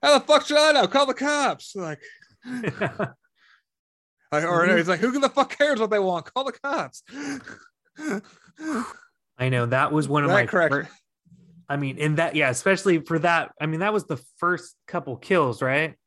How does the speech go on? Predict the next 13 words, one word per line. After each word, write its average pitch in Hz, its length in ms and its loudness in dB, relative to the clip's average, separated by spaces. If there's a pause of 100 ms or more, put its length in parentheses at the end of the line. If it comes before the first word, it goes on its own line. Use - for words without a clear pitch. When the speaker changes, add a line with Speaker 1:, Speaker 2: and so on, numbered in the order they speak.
(180)
Speaker 1:
Yeah, 131 320 -2
but 175 160 -4
I 180 80 0
mean, 190 140 -2
even 233 200 -4
his 180 340 -2
death 139 280 -4 (100)
through 160 160 -6
the 143 120 -4
door 143 440 -2
was 120 180 -10 (240)
brutal, 120 580 -8
like, 107 200 -14